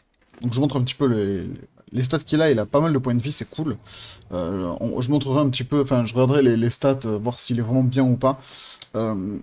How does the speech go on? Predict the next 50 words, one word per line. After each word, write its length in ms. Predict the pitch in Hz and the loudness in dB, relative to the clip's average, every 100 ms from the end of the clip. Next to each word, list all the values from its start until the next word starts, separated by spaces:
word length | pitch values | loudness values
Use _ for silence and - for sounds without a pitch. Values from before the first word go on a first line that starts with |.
| - | -4
en 60 | 135 | 0
fait, 220 | 180 190 | 0 2
il 80 | 123 | 0
était 160 | 123 151 | 0 -4
tombé 480 | - 139 127 156 196 _ _ _ _ - | 0 4 4 2 -2 _ _ _ _ 2
et 60 | 151 | 4
il 100 | 143 | 4
m'a 100 | 117 | 2
buté 320 | 113 120 180 | -2 0 2
mes 160 | 139 | 2
deux, 300 | 110 123 151 131 | 2 2 4 4
euh, 500 | 117 110 104 92 87 92 98 135 _ _ _ _ - | 2 0 -2 -4 -6 -8 -10 -14 _ _ _ _ -2
bah, 60 | 123 | 2
mes 120 | 151 | 4
deux 140 | 277 | 4
brontos, 340 | 214 147 139 185 | 2 2 2 0
je 80 | |
pensais 240 | 139 127 131 | 0 -2 0
pas 140 | 208 | -2
qu'il 240 | - 175 147 | -2 2 4
allait, 200 | 151 165 | 4 4
euh, 320 | 131 120 117 | 4 2 2
les 160 | 131 | 2
attaquer. 360 | 156 151 127 156 - - - - - _ - | 2 0 -2 -4 -6 -20 -20 -20 -20 _ 2
Et, 120 | 151 | 4
euh, 100 | 143 | 6
du 120 | 123 | 4
coup, 100 | 123 | 2
ce 80 | 208 | 0
que 80 | 180 | 2
j'ai 140 | 143 | 0
fait, 100 | 135 | 0
c'est 140 | 233 147 | 0 2
que 60 | |
j'ai 100 | 131 | 0
pris 140 | 131 185 | 2 0
un 100 | 151 | 2
Argentavis, 760 | 139 143 143 139 170 - - - _ _ - | 2 0 2 2 0 -2 -6 -10 _ _ -2
bah, 220 | 113 110 | 2 4
euh, 140 | 107 123 | 4 2
celui 220 | 139 143 | 0 -2
que 60 | |
j'utilise 280 | 127 - 131 | -2 -2 0
d'habitude, 480 | 135 117 - 226 - | 2 2 2 0 0
et 80 | 127 | -2
en 20 | |
fait, 160 | 127 170 | 0 0
je 120 | 123 | 2
l'ai 160 | 147 - | 0 0
amené, 520 | 127 123 120 139 175 | 0 2 2 2 0